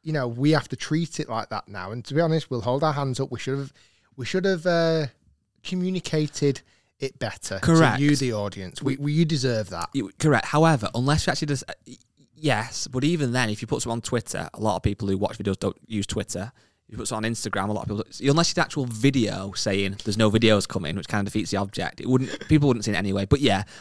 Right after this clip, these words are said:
Speaker 2: thankfully, we have got so many videos filmed.
Speaker 1: Yeah.
Speaker 2: Arguably too many, I would say.
Speaker 1: Mm.
Speaker 2: I'm stressed at how many we've got.
Speaker 1: <laughs> It's good. We're in a good position. We've,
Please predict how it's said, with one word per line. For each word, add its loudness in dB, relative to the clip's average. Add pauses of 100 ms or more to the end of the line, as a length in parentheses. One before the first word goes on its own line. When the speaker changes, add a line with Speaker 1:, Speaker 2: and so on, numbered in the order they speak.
Speaker 2:
thankfully, 2 (220)
we 4
have 2
got -2 (800)
so 2
many 0
videos -2
filmed. -2 (240)
Speaker 1:
Yeah. 4
Speaker 2:
Arguably 2
too -2
many, -6 (120)
I -4
would -2
say. -8 (240)
Speaker 1:
Mm. -2
Speaker 2:
I'm -2
stressed 0
at -6
how 0
many 0
we've -4
got. 2
Speaker 1:
<laughs> -10 (220)
It's -4
good. 4
We're 0
in 4
a 0
good 4
position. -2 (400)
We've, 0